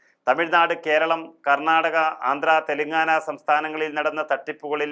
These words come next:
പ്രതികളിൽ നിന്നാണ് ഏഴായിരത്തി മുന്നൂറ്റി ഇരുപത്തിനാല് കോടി രൂപ ഇ ഡി കണ്ടുകെട്ടിയത്. അമിത ലാഭം വാഗ്ദാനം ചെയ്ത് നടത്തിയ നിക്ഷേപ തട്ടിപ്പുകളും ബാങ്കുകളിൽ നടത്തിയ വായ്പാ തട്ടിപ്പുകളുമാണ് ഇതിൽ പ്രധാനം. വായ്പാ തട്ടിപ്പുകളിൽ പണം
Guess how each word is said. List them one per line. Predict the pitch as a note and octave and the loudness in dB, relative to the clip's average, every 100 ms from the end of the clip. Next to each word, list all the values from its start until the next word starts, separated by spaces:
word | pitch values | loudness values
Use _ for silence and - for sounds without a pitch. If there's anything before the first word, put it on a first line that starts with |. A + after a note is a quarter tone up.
| D3 | -6
പ്രതികളിൽ | C#3 C#3 D#3 E3 E3 | -6 -6 -4 -4 -4
നിന്നാണ് | E3 D#3+ D#3+ C3 - _ _ - C3+ | -2 0 0 -2 -6 _ _ -2 2
ഏഴായിരത്തി | D#3+ D#3+ D#3+ D#3 D#3+ | 6 4 2 -6 -10
മുന്നൂറ്റി | D3+ D3+ D3+ D3 | -10 -10 -12 -6
ഇരുപത്തിനാല് | D#3 D#3 D3 D3+ D3+ D3 | -6 -6 -2 -2 -2 -4
കോടി | D3+ D3 D3 | -6 -6 -8
രൂപ | C#3 C#3+ C3+ - C3 | 0 2 2 -4 -12
ഇ | C3+ | -10
ഡി | C3+ C3 | -4 -4
കണ്ടുകെട്ടിയത്. | C3 B2+ B2+ A2+ G#2+ - _ _ _ _ B2 | -4 -6 -8 -8 -10 -10 _ _ _ _ 0
അമിത | E3 G3+ G#3 | 2 2 6
ലാഭം | G3+ G3 G3 F#3 | 4 4 0 2
വാഗ്ദാനം | F3+ F3 F#3+ G3 F#3 | 0 2 0 0 -4
ചെയ്ത് | F#3+ F3+ F3+ | -4 -4 -4
നടത്തിയ | F3+ F3+ F3+ E3+ | -4 -4 -6 -6
നിക്ഷേപ | E3 - F#3+ F#3 - | -6 2 2 2 0
തട്ടിപ്പുകളും | E3+ - F3+ F3+ F3+ E3+ D#3+ _ - | -2 -2 -6 -2 0 0 -4 _ 0
ബാങ്കുകളിൽ | C#3+ E3 F3 F#3 F3+ E3+ | 2 2 -2 -4 -4 -2
നടത്തിയ | E3+ E3 D#3+ D#3+ | -4 -4 -6 0
വായ്പാ | D3+ E3+ E3+ F#3 F#3 | 2 2 2 2 2
തട്ടിപ്പുകളുമാണ് | F3 E3 - E3 D#3+ D#3+ D#3 D3 - C#3 | -6 -8 -10 -6 -2 -2 -2 -6 -10 -10
ഇതിൽ | C#3+ C3+ | -10 -4
പ്രധാനം. | C3+ B2+ A2 - _ _ _ _ B2 | 0 2 0 -4 _ _ _ _ 0
വായ്പാ | D3 D#3 E3+ D#3+ | 2 2 0 0
തട്ടിപ്പുകളിൽ | D#3 D#3 D#3 D#3+ E3 D#3+ D3+ | -4 -4 -8 -4 -4 0 0
പണം | D3+ | 0